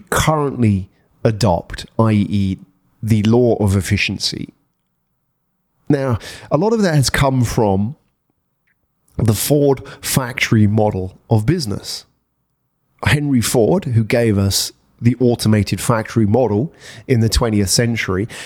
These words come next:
and revolutionized not just business, but society, he was the,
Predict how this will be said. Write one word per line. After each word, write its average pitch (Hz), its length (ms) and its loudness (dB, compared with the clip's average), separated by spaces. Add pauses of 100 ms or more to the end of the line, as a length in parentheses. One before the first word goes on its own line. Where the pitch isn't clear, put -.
(140)
and 143 320 0
revolutionized 196 1040 2
not 185 180 0
just 165 280 -4
business, 127 420 0
but - 200 -4
society, - 1160 -2 (1600)
he 202 560 0 (360)
was 123 580 2 (400)
the, 110 540 0